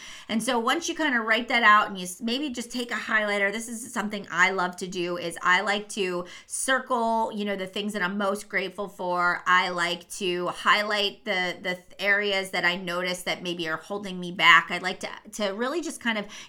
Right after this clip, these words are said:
get real with myself. And then I say to myself, "Okay, in the next twelve months, where do I see myself?" Next year, on December fourth, two thousand and nineteen, if I could wave my magic wand and have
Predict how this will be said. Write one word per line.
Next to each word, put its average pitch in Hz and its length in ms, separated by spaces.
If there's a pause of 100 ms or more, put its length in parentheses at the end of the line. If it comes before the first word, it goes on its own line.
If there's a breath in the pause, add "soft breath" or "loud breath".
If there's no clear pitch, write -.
get 233 280
real 202 240
with 208 160
myself. 185 480
And 214 180
then 311 160
I 453 160
say 170 720
to - 140
myself, 175 720
"Okay, 202 460 (840 loud breath)
in 277 240
the 370 80
next 311 340
twelve 208 380
months, - 480 (260)
where 226 360
do 294 120
I 262 120
see 240 260
myself?" 156 460
Next 202 520
year, 233 520
on 185 180
December 202 560
fourth, 208 540
two 269 200
thousand 294 400
and 311 140
nineteen, 220 640 (420 loud breath)
if 226 240
I 285 360
could 330 220
wave 262 340
my 339 180
magic 285 420
wand 175 440
and 196 180
have 180 260